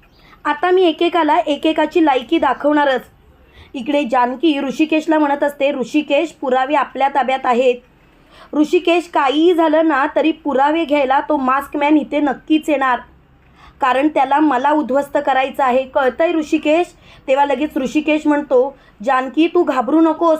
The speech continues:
मी आहे ना तुझ्यासोबत." तेव्हा लगेच जानकी बोलते, "ऋषिकेश, मी घाबरत नाही हो, मी घाबरायचा प्रश्नच उद्भवत नाही.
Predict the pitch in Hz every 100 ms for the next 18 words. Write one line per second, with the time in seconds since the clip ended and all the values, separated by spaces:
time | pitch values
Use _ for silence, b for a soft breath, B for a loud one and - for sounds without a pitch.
0 | 311 311 294 285 349 392 330 311 311 262
1 | 262 269 - _ _ b b b - 254
2 | 277 277 294 233 254 233 233 294 294 294
3 | 262 262 247 240 311 294 285 311 294 247
4 | 247 214 269 320 320 247 269 339 262 233
5 | 220 _ _ _ b b - 320 330 302
6 | 277 320 330 359 330 285 330 349 349 233
7 | 320 330 320 302 294